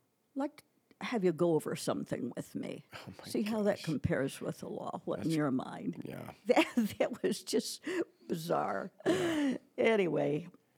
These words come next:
Speaker 1: and Mom, <sighs> her mother died when she was five, and then the stepmother was killed, I think, when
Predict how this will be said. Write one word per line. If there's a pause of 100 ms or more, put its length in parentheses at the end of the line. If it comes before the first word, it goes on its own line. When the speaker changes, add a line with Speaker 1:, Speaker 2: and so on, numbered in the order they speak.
Speaker 1:
and
Mom, (1040)
<sighs>
her
mother
died
when
she
was
five,
and
then
the
stepmother (380)
was
killed, (560)
I
think,
when